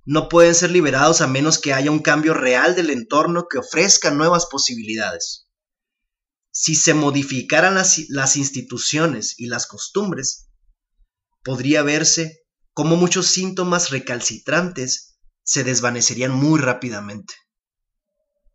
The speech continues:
Once. El self y sus identificaciones. Vamos a llamar el self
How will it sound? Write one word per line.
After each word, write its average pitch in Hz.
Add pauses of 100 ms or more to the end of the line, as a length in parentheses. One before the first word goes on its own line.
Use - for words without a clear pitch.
(120)
Once. 156 (600)
El 113
self 170 (500)
y 175
sus -
identificaciones. 113 (1700)
Vamos 185
a 208
llamar 143
el 147
self -